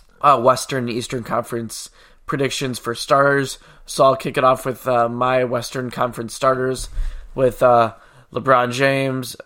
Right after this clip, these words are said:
um, Harden, Kevin Durant,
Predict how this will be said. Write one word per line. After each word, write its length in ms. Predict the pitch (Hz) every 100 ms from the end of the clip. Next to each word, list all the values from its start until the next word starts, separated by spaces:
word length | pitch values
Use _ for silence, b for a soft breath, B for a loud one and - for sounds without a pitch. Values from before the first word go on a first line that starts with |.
| _ -
um, 420 | 127 120 110 110 -
Harden, 680 | - 143 143 135 135 131 131 - b b
Kevin 220 | 131 123
Durant, 640 | 123 127 127 127 123 -